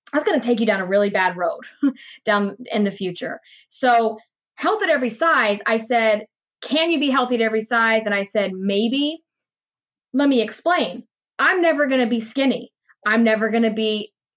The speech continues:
society's version of thin. And I'm so okay with that now. I love my body type. I love to be curvy. I have a little bit extra fat on me right now than I'd like to have. And I'm working towards becoming healthier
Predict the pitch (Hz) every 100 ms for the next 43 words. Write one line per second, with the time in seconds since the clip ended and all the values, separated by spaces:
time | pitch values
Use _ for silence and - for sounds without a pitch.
0 | _ - 240 - 226 233 220 226 220 196
1 | 214 214 214 214 - 311 190 175 208 226
2 | 392 - - - 262 294 233 220 220 208
3 | 190 175 185 170 190 - 208 208 202 220
4 | 233 240 233 226 240 240 240 226 - 196
5 | 190 214 208 220 226 220 226 220 220 226
6 | 220 - - 208 196 185 190 220 240 240
7 | 240 254 233 240 240 233 233 226 220 220
8 | 220 214 196 190 190 - 196 214 226 247
9 | - 196 196 190 208 226 220 220 214 208
10 | 180 180 202 220 220 196 - 190 254 254
11 | 294